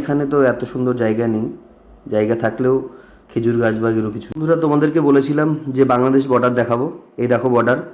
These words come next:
আর একদম তার কাটা দিয়ে পুরো চারদিকটা ঘেরা। আর এটা হচ্ছে আমাদের ইন্ডিয়ার রাস্তা, আর এই পাশটা হচ্ছে বাংলাদেশ, যেটা ওই পারে ক্যাম্প। এখনও ওই পাশে কোনো বিডিআর দেখা যাচ্ছে না, কারণ আশেপাশে হয়তো নেই। দেন আমরা এখন আছি ইন্ডিয়াতে।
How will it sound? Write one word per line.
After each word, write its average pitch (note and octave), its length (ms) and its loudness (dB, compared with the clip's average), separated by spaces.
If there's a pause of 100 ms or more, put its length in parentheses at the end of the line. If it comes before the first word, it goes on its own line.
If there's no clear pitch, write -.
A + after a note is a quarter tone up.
(480)
আর A2+ 140 0 (120)
একদম B2 200 0 (100)
তার A2+ 200 4
কাটা A#2 260 -2
দিয়ে A#2+ 180 0
পুরো B2 220 0
চারদিকটা A2+ 440 0 (120)
ঘেরা। A2+ 200 2 (220)
আর G#2 160 -12
এটা A#2 160 -14
হচ্ছে A#2 180 -14
আমাদের C#3 280 -6
ইন্ডিয়ার A#2+ 260 -4
রাস্তা, - 280 -12
আর C#3 80 -6 (200)
এই A2 120 -8
পাশটা - 240 -10
হচ্ছে B2 240 -8
বাংলাদেশ, G#2 280 -8 (500)
যেটা A2 200 -10
ওই A#2 120 -2
পারে A#2+ 140 -6 (120)
ক্যাম্প। A2 220 -4 (600)
এখনও C3+ 280 -4
ওই C3 140 -2
পাশে C#3 220 -4
কোনো D#3+ 100 0 (100)
বিডিআর C#3+ 340 -2
দেখা B2+ 200 -2
যাচ্ছে - 280 -4
না, D#3 40 -8 (260)
কারণ A2+ 160 -6 (120)
আশেপাশে A#2+ 300 -10
হয়তো B2+ 160 -6 (100)
নেই। B2 120 -2 (580)
দেন A2+ 140 0 (260)
আমরা A2 240 -2 (640)
এখন A#2 220 -6
আছি - 160 -12 (120)
ইন্ডিয়াতে। A2+ 340 -6